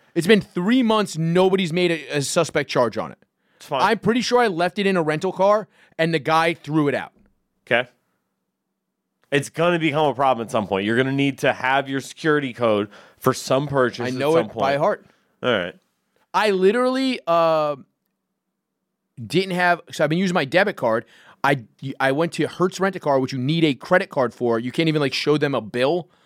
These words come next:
Speaker 1: or anything, like, 'cause you do that at Enterprise. And I literally just go, I met, I knew the whole thing.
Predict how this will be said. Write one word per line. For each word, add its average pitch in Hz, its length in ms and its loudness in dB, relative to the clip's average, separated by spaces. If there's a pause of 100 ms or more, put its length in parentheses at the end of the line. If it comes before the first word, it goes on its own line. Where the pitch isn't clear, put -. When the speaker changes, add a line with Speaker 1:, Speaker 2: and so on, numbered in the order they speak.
(600)
Speaker 1:
or 160 120 4
anything, 180 240 0
like, 156 140 -2
'cause 135 80 -10
you 143 100 -8
do 147 140 -2
that 143 120 4
at 123 80 -4
Enterprise. 175 540 -2 (240)
And 156 140 -2
I 151 100 2
literally 180 460 0
just 156 240 -8
go, 165 200 2
I 143 120 0
met, 151 340 -2
I 156 120 0
knew 160 300 0
the 156 140 2
whole 151 180 0
thing. 160 260 -4